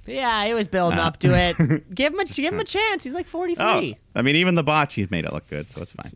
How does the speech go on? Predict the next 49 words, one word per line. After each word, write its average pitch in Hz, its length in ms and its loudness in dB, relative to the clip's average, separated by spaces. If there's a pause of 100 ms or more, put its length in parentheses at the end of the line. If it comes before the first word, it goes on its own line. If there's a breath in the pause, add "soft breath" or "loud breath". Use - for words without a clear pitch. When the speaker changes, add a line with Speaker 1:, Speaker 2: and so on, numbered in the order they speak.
(140)
Speaker 1:
Even 339 280 -8
A 156 120 -2
J 156 200 -4
Styles 139 420 -4
makes 131 220 -8
botches 117 560 -4
look 101 180 -14
good. 95 260 -12 (840)
Speaker 2:
Uh, 95 380 2
but 90 120 -4
then 87 140 -2
soon 143 240 2
after 127 240 -2
that, 120 320 0
Sheamus 143 560 0
Brogue 131 360 0
kicks - 300 -2
Drew, 180 580 4 (240 loud breath)
but 101 100 -6
then 92 260 0
A 175 160 4
J 110 220 0
comes 98 240 -4
flying 110 400 2
in 113 100 2
with 101 120 0
a 85 60 -2
phenomenal 110 440 0
forearm 110 360 0
on 87 120 -2
Sheamus 160 520 0
and 92 120 -6
pins 220 260 2
him. - 160 -4 (640)
So - 120 -12
the 85 80 -10
final 139 320 0
two 117 280 0
is 90 100 0
Drew 208 320 0
and 208 80 2
A 123 160 2
J. 69 340 -6 (560)
Nice 95 220 -10
to - 80 -18
see - 180 -12
Styles 80 440 -6
in 76 100 -6
there. 71 240 -8